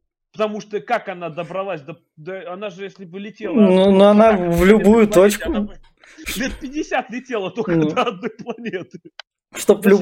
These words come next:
Speaker 2: люб-,
Speaker 1: гипердрайв имеет.
Speaker 2: чтоб любую точку перемещаться и как раз это уничтожать.
Speaker 1: Да, и г-, где они его там прячут? А где выхлопы?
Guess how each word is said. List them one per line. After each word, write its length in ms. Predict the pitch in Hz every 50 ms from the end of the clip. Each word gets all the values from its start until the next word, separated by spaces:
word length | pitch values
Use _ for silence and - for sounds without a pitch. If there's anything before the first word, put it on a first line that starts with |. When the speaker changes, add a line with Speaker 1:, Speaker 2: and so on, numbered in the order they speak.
| 175
Speaker 2:
люб-, 40 | 196 196
Speaker 1:
гипердрайв 540 | 240 359 320 - 330 302 294 233 175 - 170
имеет. 340 | 160 - 151 131 117 107 _ _
Speaker 2:
чтоб 320 | - - - 202 - -
любую 380 | 202 190 190 175 202 208 196 175
точку 400 | - - 196 180 - - - 160
перемещаться 760 | - 165 160 160 160 165 160 - - 185 196 196 202 - - 156
и 80 | 147
как 240 | 143 - 147 143 -
раз 240 | - 151 147 - -
это 340 | 147 143 143 - 143 139 - _ _ _ _ _ _ _ _ _ _
уничтожать. 680 | - 165 165 156 156 165 - 160 147 151 151 147 143 -
Speaker 1:
Да, 60 | 180 180
и 20 |
г-, 300 | 180 165 139 156 156 - _ _ _ _
где 340 | 147 139 147 135 156 220 285 294
они 180 | 254 196 175
его 160 | 170 165 170
там 220 | 170 196 185 175 165
прячут? 460 | 185 190 220 233 226 - - 147 - _ _ _ _ _ _
А 80 | - 147
где 220 | 147 151 208 262
выхлопы? 640 | 202 165 190 220 196 208 196 185 165 175 175 147 -